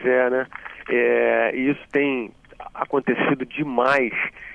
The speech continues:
é, e tem transtornado mesmo a vida de, de, de pessoas, porque não só pelo, pelo assédio, né, que, que elas têm sofrido,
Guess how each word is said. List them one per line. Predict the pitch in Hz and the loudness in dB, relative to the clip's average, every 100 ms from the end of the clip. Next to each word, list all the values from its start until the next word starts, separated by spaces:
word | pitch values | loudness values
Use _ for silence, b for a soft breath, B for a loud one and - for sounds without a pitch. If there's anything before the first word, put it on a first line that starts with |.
| B - | B 0
é, | 127 127 120 120 | 2 4 2 2
e | |
tem | - 170 | 0 -2
transtornado | - 175 190 208 - 208 120 123 143 170 120 | 0 2 2 2 2 2 2 2 2 2 2
mesmo | 127 127 120 | 4 4 4
a | 113 | 2
vida | 104 123 123 | 2 0 2
de, | 117 113 101 - | 2 2 2 0
de, | 113 101 | 0 -2
de | 110 | -2
pessoas, | 120 107 - 110 104 - | -2 -2 2 2 2 -2
porque | - - - 123 123 113 104 | -6 -6 -2 2 4 4 2
não | 123 196 | 0 0
só | - 147 | 0 2
pelo, | 139 - 127 113 90 - - - | 2 4 4 4 0 -4 -10 -2
pelo | 123 117 104 58 58 | 0 2 0 -4 0
assédio, | 117 - - - 131 160 123 113 | 0 0 -6 0 2 2 2 2
né, | 135 156 _ | 2 -2 _
que, | - 113 101 | -2 -2 2
que | |
elas | 117 107 | 0 0
têm | - 117 | -2 -6
sofrido, | - 101 - 143 214 147 | -4 -8 -2 2 2 0